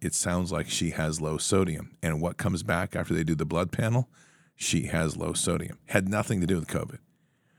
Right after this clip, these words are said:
These people in the hospital, I swear they're Satan's, they're Satan's pets. But anyway, let's pray for this right now, and we'll get this going. Father God, I just wanna thank you for today, and we just wanna p-, pray for Michelle and Leah's mom.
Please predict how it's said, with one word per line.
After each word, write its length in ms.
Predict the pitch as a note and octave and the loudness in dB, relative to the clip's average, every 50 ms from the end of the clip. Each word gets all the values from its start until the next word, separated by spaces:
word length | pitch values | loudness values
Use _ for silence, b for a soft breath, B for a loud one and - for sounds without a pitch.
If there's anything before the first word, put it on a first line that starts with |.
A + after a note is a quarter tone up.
| b b b b b b b _ _ _ _ _ - | b b b b b b b _ _ _ _ _ -2
These 160 | - A2 A#2 | 0 0 2
people 340 | - - A2 G#2+ G#2+ C3+ - | 4 4 4 4 2 0 -2
in 80 | - F#2 | 0 0
the 80 | E2+ D#2+ | 2 2
hospital, 420 | E2+ F2+ - - - A#2 G#2+ - | 2 2 2 0 0 0 -2 0
I 60 | - | 0
swear 220 | - - - G2 F#2 | -2 -2 0 2 2
they're 140 | F2 D2+ | 2 2
Satan's, 500 | D2+ - - - F#2+ - - - - - - - - - _ - D#3+ D3+ - | 0 0 0 0 0 0 0 0 -2 -2 -4 -8 -14 -14 _ -8 -8 -8 -4
they're 100 | - F2 | -4 -2
Satan's 360 | - - - E2+ - E2+ - | -2 0 -2 -2 -2 -4 -6
pets. 500 | - - - - D2 - - - - - b b b b b b b b b b b b b b b b b b b b _ _ - | -4 -2 -2 -2 -2 -2 -4 -4 -6 -6 b b b b b b b b b b b b b b b b b b b b _ _ -4
But 240 | A2+ F2+ E2 D#2+ - - - | -2 0 0 0 -2 -2 0
anyway, 320 | A#2 A#2 A2 F#2+ D#2 D2 | 2 4 4 4 2 2
let's 160 | - G2+ A2 - | 0 0 0 2
pray 200 | - - C#3 A#2+ | 2 4 4 4
for 140 | G2+ - F#2+ | 4 2 0
this 200 | E2+ E2 - - | 0 0 0 -2
right 140 | F#2 D#2 E2+ | -2 -2 0
now, 200 | E2+ D#2+ D2+ D#2 | 0 -2 -2 -2
and 200 | F2 F2 E2 D#2+ | -2 -2 -2 -2
we'll 80 | D#2+ | -2
get 200 | D2+ - - - | -4 -6 -8 -8
this 280 | - - - - - - - | -6 -6 -6 -6 -8 -8 -8
going. 280 | A2+ E2+ D#2+ D#2 D#2 - b b b b b b b _ b b b b b b b - | -6 -4 -4 -4 -6 -8 b b b b b b b _ b b b b b b b 4
Father 160 | B2+ A#2 B2 | 6 6 6
God, 100 | A2+ A#2+ | 6 4
I 20 | |
just 140 | B2 - - | 4 2 2
wanna 140 | D#3 C3+ - | 0 -2 0
thank 240 | - - G#2+ G2 - | 2 2 0 2 2
you 200 | G2 F2 D#2+ - B B B B - _ _ _ _ _ _ _ _ _ - - | 2 0 0 -2 B B B B -20 _ _ _ _ _ _ _ _ _ -10 -4
for 120 | - F#2 | -2 -2
today, 260 | D#2 - - F#2 F#2 | -2 0 2 4 4
and 100 | F2+ F2+ | 6 4
we 60 | G2 | 4
just 120 | G#2 - - | 2 2 0
wanna 200 | A#2 A#2 G#2 F2+ - - - - - _ - | 2 2 2 2 0 -4 -10 -12 -14 _ -8
p-, 180 | - - - - | -8 -6 -6 -2
pray 240 | - - G#2 F#2+ F#2+ | 2 4 4 6 4
for 200 | F2 D#2+ - E2+ | 4 2 2 2
Michelle 380 | E2 E2+ E2+ - - G#2 F#2 F2 | 2 2 2 2 2 2 2 4
and 100 | D#2+ E2+ | 4 4
Leah's 220 | E2 D#2+ D2 D2 | 4 2 2 0
mom. 320 | E2+ D#2+ D#2 D2+ D2 D2 | 0 0 0 0 -2 -6